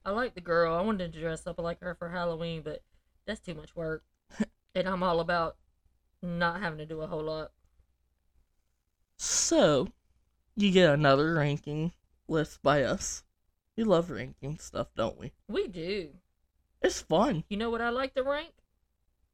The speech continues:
Speaker 2: What?
Speaker 1: The size of Wardlow and M J F's penis. <laughs> See which one has the bigger one.
Speaker 2: <sighs> Anyways.
Speaker 1: I was gonna be nice and not throw that in there, but I figured Bobby might get upset with us.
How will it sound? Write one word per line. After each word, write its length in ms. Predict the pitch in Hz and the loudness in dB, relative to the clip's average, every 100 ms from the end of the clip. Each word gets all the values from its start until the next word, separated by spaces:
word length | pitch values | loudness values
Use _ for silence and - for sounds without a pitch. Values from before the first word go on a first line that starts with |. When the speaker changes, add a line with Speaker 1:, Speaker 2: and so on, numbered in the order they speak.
| _ _ _ _ _ _ | _ _ _ _ _ _
Speaker 2:
What? 420 | 165 156 135 131 - _ _ _ _ _ _ _ _ | 2 6 6 6 0 _ _ _ _ _ _ _ _
Speaker 1:
The 80 | 190 | -6
size 380 | - 170 170 175 | 4 4 4 0
of 120 | 160 | -2
Wardlow 400 | 185 180 175 175 | 0 2 4 2
and 100 | 160 | 2
M 160 | 170 | -2
J 200 | 175 165 | 2 4
F's 220 | 170 160 - | 4 0 -6
penis. 520 | 202 196 226 - - - - _ _ _ _ - - _ - | -4 0 2 0 -6 -12 -14 _ _ _ _ -20 -20 _ -20
<laughs> 800 | _ - 554 _ _ 277 - - | _ -16 -16 _ _ -10 -10 -8
See 140 | 233 | -4
which 180 | 196 190 | -2 -2
one 140 | 196 | 0
has 200 | 226 208 | 0 -2
the 80 | 208 | -4
bigger 320 | 190 202 214 | -2 2 2
one. 140 | 233 403 - _ _ _ _ _ _ _ _ _ _ _ - - - _ _ - | 4 2 0 _ _ _ _ _ _ _ _ _ _ _ -20 -20 -20 _ _ 0
Speaker 2:
<sighs> 80 | - - - - - _ _ _ _ _ _ _ _ - | 2 2 -4 -12 -20 _ _ _ _ _ _ _ _ 8
Anyways. 760 | 226 170 135 127 127 - - - | 10 12 10 8 6 2 -2 4
Speaker 1:
I 80 | 208 | 4
was 120 | 220 | 6
gonna 140 | 240 | 2
be 140 | 202 175 | 2 -2
nice 280 | 175 175 | -2 -4
and 160 | 180 165 | -6 -2
not 220 | 170 160 | -2 -2
throw 220 | 156 165 160 | -2 0 0
that 200 | 165 160 | -2 -2
in 120 | 160 | -4
there, 200 | 165 160 | -4 -2
but 220 | 160 156 | -4 -4
I 60 | 170 | -6
figured 280 | 165 151 | -8 -8
Bobby 240 | 139 151 151 | -6 -6 -6
might 220 | 156 151 | -8 -8
get 100 | 165 | -12
upset 360 | 160 - 160 151 | -12 -14 -12 -8
with 160 | 160 | -8
us. 180 | 160 - | -8 -12